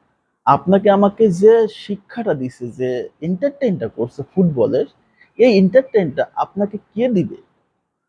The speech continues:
দুই যুগ প্লাস, দেড় যুগ প্লাস তাদের ফুটবল খেলা দেখে আমরা মোহিত, রাতের পর রাত জেগেছি তাদের খেলা দেখার জন্য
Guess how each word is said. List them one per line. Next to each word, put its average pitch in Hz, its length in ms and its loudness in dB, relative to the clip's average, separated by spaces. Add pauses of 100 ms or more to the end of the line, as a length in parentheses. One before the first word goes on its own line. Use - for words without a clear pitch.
(300)
দুই 220 320 4
যুগ 190 200 0 (120)
প্লাস, 113 280 0 (160)
দেড় 185 200 6
যুগ 175 180 -4 (120)
প্লাস 156 360 -4 (100)
তাদের 139 280 -4
ফুটবল 151 460 -8
খেলা 143 180 -6
দেখে 143 280 -10
আমরা 147 180 -6
মোহিত, 135 680 -2 (460)
রাতের 165 360 2
পর 180 220 0
রাত 139 180 2 (100)
জেগেছি 160 320 0
তাদের 135 360 -2
খেলা 165 220 0
দেখার 113 340 -2
জন্য 127 360 -6